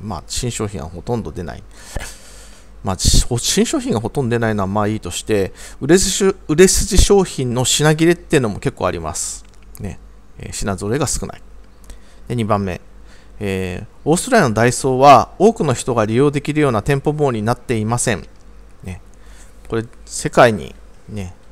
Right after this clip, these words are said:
えー、せ-、千九百店舗、海外のダイソー店舗あるんですけど、オーストラリアはね、この広大な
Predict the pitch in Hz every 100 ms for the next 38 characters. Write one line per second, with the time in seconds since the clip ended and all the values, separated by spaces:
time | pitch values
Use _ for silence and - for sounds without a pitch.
0 | - - - - - - 135 - - -
1 | 156 - - 160 - 180 120 - - -
2 | - - 127 101 78 - - - - -
3 | - 107 107 110 - 104 82 101 92 -
4 | - 80 82 - - - - - - 147
5 | - 180 165 123 87 95 127 - - -
6 | - - - - 113 - - 151 160 160
7 | 151 143